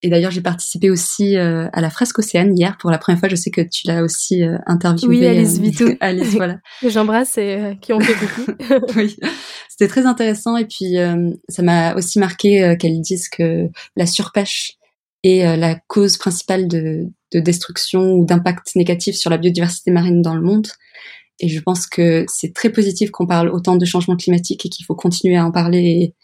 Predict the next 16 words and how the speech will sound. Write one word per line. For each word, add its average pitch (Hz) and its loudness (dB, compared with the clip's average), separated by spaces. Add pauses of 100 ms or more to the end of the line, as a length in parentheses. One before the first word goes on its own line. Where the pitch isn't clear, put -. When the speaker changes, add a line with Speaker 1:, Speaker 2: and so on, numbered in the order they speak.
(520)
Speaker 1:
et, 170 -2
et 165 0
à 165 -2
développer 175 2
des 170 4
solutions, 175 0
euh, 160 -4 (260)
pour 180 -6
cette 180 0
cause-là, 185 0
mais 196 0
qu'il - -10
faut - -6
aussi 190 -4 (320)
peut-être, 175 -2
euh, 170 2